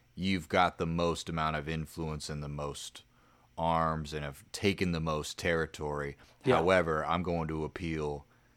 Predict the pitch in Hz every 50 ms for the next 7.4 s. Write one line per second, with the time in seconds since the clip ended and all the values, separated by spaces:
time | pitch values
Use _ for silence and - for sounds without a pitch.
0 | _ _ - - 87 76 78 73 - - - - 80 71 69 98 101 117 - -
1 | - 80 76 71 73 82 80 87 _ _ _ _ - 82 78 76 73 76 76 73
2 | 69 78 78 78 78 78 78 - - 80 78 73 76 73 73 71 71 69 - -
3 | 85 82 80 - - 71 69 69 69 71 69 69 67 67 67 67 - - - -
4 | 82 90 92 78 85 82 78 71 73 71 71 85 87 82 73 73 71 73 - -
5 | - 73 69 69 - _ _ - - - - - _ _ _ _ _ _ - -
6 | - 78 76 - - - - - - _ - - - - 85 78 73 71 - -
7 | - - 95 90 82 69 69